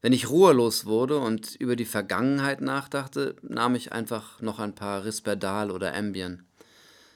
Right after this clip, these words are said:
Ich versuchte, nicht an Trevor zu denken. Ich löschte Reavers Nachrichten, ohne sie mir anzuhören. Ich sah mir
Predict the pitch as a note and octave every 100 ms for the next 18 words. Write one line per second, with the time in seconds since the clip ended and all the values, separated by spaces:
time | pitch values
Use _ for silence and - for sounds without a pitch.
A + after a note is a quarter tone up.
0 | _ - B2 C3+ C3 E3 D#3+ D#3+ D3+ C3+
1 | C3 B2+ B2+ A2+ G2 F2+ F2+ F2+ F2+ F2+
2 | - _ _ _ _ - _ _ - B2
3 | B2+ C#3 C#3+ - C3+ A#2+ B2+ A#2+ A2 A#2+
4 | B2+ B2+ B2+ - B2+ C3 B2 A#2 A#2 A2
5 | A2 G#2 F#2 F#2+ F2+ F2+ G2+ G2 _ _
6 | _ _ _ _ _ _ _ A2+ A2 C#3+
7 | D3 C#3+ C#3+